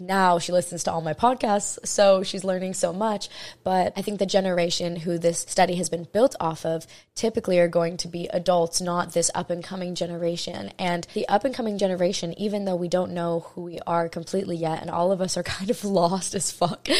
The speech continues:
and figuring it out as we go, also, we are talking about getting to know ourselves deeper in a way that no other generation has done before. Like, it's becoming popularized to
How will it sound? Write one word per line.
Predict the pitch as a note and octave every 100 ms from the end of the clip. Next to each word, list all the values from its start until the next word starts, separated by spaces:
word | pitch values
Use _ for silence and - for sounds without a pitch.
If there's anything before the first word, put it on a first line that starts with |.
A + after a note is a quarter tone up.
| - -
and | G#3+ -
figuring | G3 F#3 F3+ F3
it | E3+
out | E3 E3
as | E3
we | E3+
go, | E3 D#3+ D#3+ - - -
also, | G3+ A#3 C#4
we | A3+ -
are | F#3 A#3
talking | F3+ E3+ E3+
about | E3+ D#3+ D#3+
getting | F#3 E3+ E3+
to | F3
know | D#3
ourselves | D#3+ E3 E3 D#3+
deeper | - F3 D#3+ D#3
in | - F3+
a |
way | E3+ F3+ E3+ E3
that | F3+ F3+
no | E3+ G3+ G3
other | - F#3+ F3
generation | E3+ F3 E3+ E3 E3 E3+
has | E3 D#3+ E3 D#3+
done | D#3+ D#3+ D#3+ D#3
before. | E3 D#3+ E3 D#3+ - - - -
Like, | F#3+ F#3+
it's | F#3 -
becoming | F#3+ - A3 A#3 G3+
popularized | - F#3+ G3+ A3+ F#3+ F3 E3 E3 E3 E3 -
to | F#3